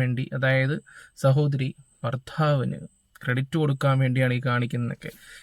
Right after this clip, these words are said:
എന്തിനാടെ ഈ കിടന്ന് ഈ ക്രെഡിറ്റും ക്രെഡിറ്റും ഒക്കെ? വിട്ടുകളാം. കമന്റ് ഇടുന്നവരോടും കൂടെ ഞാനും പറയുന്നത്, ചിലതൊക്കെ അങ്ങ്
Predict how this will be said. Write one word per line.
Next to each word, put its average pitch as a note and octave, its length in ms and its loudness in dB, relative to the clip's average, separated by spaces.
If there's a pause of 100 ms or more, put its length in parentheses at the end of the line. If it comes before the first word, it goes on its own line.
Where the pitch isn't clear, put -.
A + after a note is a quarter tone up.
(340)
എന്തിനാടെ C#3 640 4
ഈ - 100 0
കിടന്ന് A#2+ 260 0
ഈ A2+ 80 -10
ക്രെഡിറ്റും A#2+ 460 -2
ക്രെഡിറ്റും A#2+ 460 -2
ഒക്കെ? A2+ 220 -6 (100)
വിട്ടുകളാം. B2 520 2 (440)
കമന്റ് D3 280 6
ഇടുന്നവരോടും E3 500 4
കൂടെ D3+ 200 4
ഞാനും B2+ 240 2
പറയുന്നത്, A#2+ 340 -2 (380)
ചിലതൊക്കെ C#3 400 4
അങ്ങ് D3+ 120 6